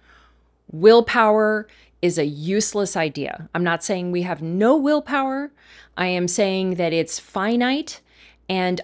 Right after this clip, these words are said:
unreliable, and therefore not useful in the context of modifying your behavior for the long term. So if you have a, a, a plan that just simply requires you to eat less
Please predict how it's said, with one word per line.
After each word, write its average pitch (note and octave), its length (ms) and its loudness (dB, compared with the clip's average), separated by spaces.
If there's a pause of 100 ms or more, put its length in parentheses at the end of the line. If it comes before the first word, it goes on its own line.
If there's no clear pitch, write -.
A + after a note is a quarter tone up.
unreliable, D#3 880 -2 (680)
and F3 220 0
therefore A3 680 4 (480)
not F#3+ 380 2
useful D#3 680 -4
in F3 100 -4
the D3 80 -6
context E3 800 -6
of D#3+ 160 -6
modifying F3 580 -2
your E3 140 -4
behavior D3+ 680 -6 (160)
for E3+ 280 0
the E3+ 100 -2
long C3 320 -6
term. B2 460 -10 (760)
So - 340 4 (220)
if G3+ 200 4
you A#3+ 200 0
have G#3+ 320 2 (120)
a, E3+ 680 2 (160)
a, E3 420 -2 (680)
a F#3 80 0
plan G3+ 520 -2
that E3+ 220 -2
just F#3+ 220 -6
simply G3 260 -2
requires E3+ 500 -4
you F3 100 -6
to - 140 -8
eat F3+ 160 -6
less A#3+ 420 -4